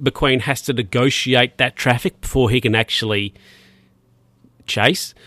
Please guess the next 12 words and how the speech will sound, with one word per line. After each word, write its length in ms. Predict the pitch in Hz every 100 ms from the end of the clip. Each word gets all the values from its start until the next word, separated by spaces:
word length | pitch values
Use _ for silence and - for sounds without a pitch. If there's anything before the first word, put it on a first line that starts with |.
| -
So 280 | - 156 139 _ - _ _ _ _ _ _ _ _ -
it, 160 | 185 -
it, 120 | - _ _ _ _ _ _ -
in, 180 | 180 180 -
in 160 | 180
many 220 | 180 208 180
ways, 480 | 147 139 127 - - -
the 80 | 131
chase, 540 | - 175 165 - - _ _ _ -
it's, 300 | - - -
it 100 | 139
starts, 720 | - 185 202 - - -